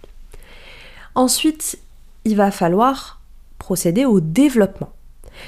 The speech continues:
Dans ton développement, tu vas présenter en fait les parties ou les mouvements du texte, donc le grand un, le grand deux,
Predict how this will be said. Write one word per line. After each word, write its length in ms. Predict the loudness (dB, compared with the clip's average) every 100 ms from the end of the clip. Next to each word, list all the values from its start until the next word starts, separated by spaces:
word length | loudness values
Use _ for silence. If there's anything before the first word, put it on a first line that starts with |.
| -8
Dans 220 | 0 0 0
ton 180 | 2
développement, 680 | 4 4 2 -4 -4 -4 -6 -16 -20 -12
tu 200 | -4 -2
vas 380 | 0 -2 -4 -10 -20 -18
présenter 500 | -6 -2 0 0 -2
en 100 | -8
fait 300 | -4 -4 -4
les 140 | -4 -4
parties 640 | -4 -8 -8 -10 -8 -8 -8 -8 0
ou 20 |
les 140 | 2
mouvements 560 | 4 2 2 2 2 0
du 160 | -6 -6
texte, 380 | -6 -6 -8
donc 180 | -8 -4
le 80 | -4
grand 340 | -2 -6 -4
un, 200 | -2 0
le 160 | -2 -4
grand 240 | -4 -4
deux, 260 | -4 -4 -6